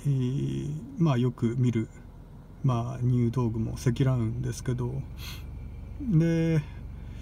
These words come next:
まあ、そうですね、外で遊ぶ人、もしくは外での作業をする方、えー、農業だっ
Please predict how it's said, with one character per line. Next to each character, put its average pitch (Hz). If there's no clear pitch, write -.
ま 156
あ、 -
そ 151
う 175
で 147
す 139
ね、 139
外 160
で 139
遊 131
ぶ 147
人、 156
も 156
し -
く 151
は 127
外 160
で 151
の 123
作 156
業 127
を 120
す -
る 143
方、 151
え 127
ー、 -
農 135
業 123
だ 113
っ 110